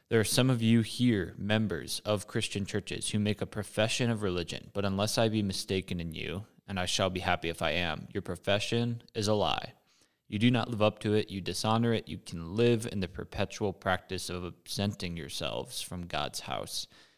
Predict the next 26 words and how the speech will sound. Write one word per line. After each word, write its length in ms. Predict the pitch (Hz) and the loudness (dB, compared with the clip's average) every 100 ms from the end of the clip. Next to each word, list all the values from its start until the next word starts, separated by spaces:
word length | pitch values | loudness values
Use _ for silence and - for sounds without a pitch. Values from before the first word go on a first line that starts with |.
| _ | _
if 180 | - - | -10 0
not 240 | 104 98 | 2 2
in 120 | 90 90 | -2 -6
sins 480 | - 90 82 80 | -4 -4 -6 -10
worse 320 | - 87 - - | -10 -8 -8 -8
than 180 | 80 55 | -10 -8
that." 260 | 60 - _ _ _ _ _ _ _ _ - | -8 -8 _ _ _ _ _ _ _ _ -2
Solomon, 520 | - 110 101 82 95 - _ _ _ - | 4 4 4 -2 -8 -12 _ _ _ -4
what 140 | 110 | 2
do 80 | 123 | 4
you 80 | 120 | 4
think 240 | 123 117 | 4 2
about 200 | 107 90 | 2 2
what 140 | 85 | 2
he 80 | 92 | -2
says 260 | - 98 92 | -2 -2 -2
about 200 | 95 90 | -4 -4
these 160 | 92 | -6
kinds 240 | - 98 90 | -4 -4 -4
of 100 | - | -4
Christians, 580 | 117 113 - 143 143 - | 0 0 2 0 0 -4
and 120 | - | -8
how 200 | 87 113 | 2 4
do 80 | 117 | 4
you 180 | 117 110 | 4 2
think 460 | - - 110 101 | -2 -2 0 -2